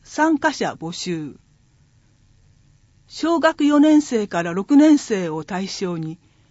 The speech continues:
水泳教室を開催します。時、いずれも午前十時三十分から正午。第一回、七月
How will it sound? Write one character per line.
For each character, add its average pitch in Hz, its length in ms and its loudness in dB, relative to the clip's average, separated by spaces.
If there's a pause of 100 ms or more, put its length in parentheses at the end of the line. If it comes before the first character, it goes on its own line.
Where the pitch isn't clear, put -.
水 320 380 2
泳 330 200 0
教 285 280 -2
室 - 260 -10
を 135 240 -10
開 208 160 -4
催 190 260 -8
し - 160 -12
ま 151 160 -8
す。 - 280 -20 (1200)
時、 220 440 -8 (840)
い 226 80 -2
ず 262 180 0
れ 254 120 2
も 226 260 0 (260)
午 302 180 0
前 269 280 0
十 277 260 0
時 214 140 -4
三 277 260 2
十 269 160 0
分 170 320 -8
か 147 160 -16
ら 139 140 -18
正 202 320 -6
午。 - 160 -20 (2750)
第 269 420 -4
一 180 100 -10 (140)
回、 180 340 -6 (680)
七 - 320 -2
月 254 480 -4